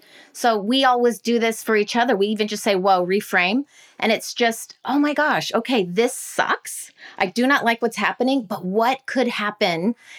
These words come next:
if I stay in the ring, if I, if I keep going, if I don't get afraid, or I get afraid, but it doesn't stop me." So I would say that's the reframe. The second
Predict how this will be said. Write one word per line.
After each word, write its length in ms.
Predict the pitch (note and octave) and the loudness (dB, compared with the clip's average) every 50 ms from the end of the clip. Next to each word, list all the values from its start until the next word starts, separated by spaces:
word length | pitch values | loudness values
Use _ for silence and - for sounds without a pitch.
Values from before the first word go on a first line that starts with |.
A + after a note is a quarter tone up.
| - _ | -16 _
if 200 | - A3+ A3 - | -4 -4 -2 0
I 100 | G#3 G#3 | 0 -2
stay 480 | F#3 - - - - G#3+ G3+ G3+ G#3 G#3 | -2 -2 -6 -2 2 4 4 4 4 2
in 220 | - F#3 F#3 F#3 | 2 0 0 2
the 100 | F#3 F3+ | 0 0
ring, 380 | E3+ F3+ F3+ E3+ F3+ A#3+ C#4 A#3+ | 2 0 0 2 2 2 0 0
if 160 | - A3 - | 0 -2 0
I, 240 | G#3 G3+ F#3 F3+ - - | 2 2 2 2 0 -2
if 140 | G3 - | -2 -2
I 120 | - F3 E3+ | 0 -2 -2
keep 400 | - - - B3 A#3+ A3+ - _ | -2 -4 -2 -2 -2 -2 -2 _
going, 500 | G#3 G3 F#3 F3+ F3+ G3 A3+ C4 D#4 D#4+ - - - - - - - _ | 0 2 2 2 0 0 0 0 -2 -4 -6 -12 -20 -20 -20 -20 -18 _
if 240 | - A3+ A3 - - - | -2 -2 -2 -2 -4 -4
I 420 | F#3+ F#3+ F#3 F#3 F#3 F3+ F3+ F3+ - F3+ | -2 0 0 2 2 0 0 -2 -2 -2
don't 240 | - F#3 F3+ F#3+ - | -2 -2 0 0 0
get 100 | B3 C4 | 0 0
afraid, 680 | C#4 C4+ - - A3+ G#3 G3+ G3+ G#3 A#3 C4 C4+ C4+ - _ _ _ _ - | 0 -2 0 2 4 4 4 4 4 2 0 -2 -4 -10 _ _ _ _ 0
or 260 | A3 G3+ G3+ G3+ - | 2 4 4 2 2
I 120 | - G#3+ G#3 | 2 0 2
get 180 | F#3+ A#3+ A#3 | 2 2 2
afraid, 400 | A#3 A3+ - - A#3 G#3+ G#3+ F#3+ | 2 0 0 0 2 2 2 2
but 160 | G3 G3 - - | 0 -2 -2 -2
it 140 | - F#3 - | -6 0 0
doesn't 300 | G3 F#3 F#3 F3+ - - | 0 2 2 -2 -4 -4
stop 320 | - - E3 D3 - - | -4 -2 0 0 0 -2
me." 260 | - C#3 B2+ - D#3+ - _ _ _ | -4 -8 -8 -8 -10 -14 _ _ _
So 160 | - - G3 | -4 -2 0
I 40 | G3+ | 0
would 120 | G#3+ G#3+ | 0 0
say 100 | - A#3+ | -2 0
that's 240 | G#3+ A3+ B3+ - - | 0 0 -2 -2 -2
the 120 | - B3 | -4 -2
reframe. 640 | G3 G3 G3+ G3+ G3+ - - G3+ F#3 F3+ F3+ G3+ B3+ D#4+ - _ _ - - - - - - - _ | 0 0 0 0 -2 -4 -2 -2 0 0 0 0 -2 -4 -4 _ _ -20 -20 -20 -20 -20 -20 -16 _
The 80 | - B3 | -8 -8
second 440 | - - D4+ A#3 - - D4 C#4+ | -2 -2 -2 -2 0 0 0 0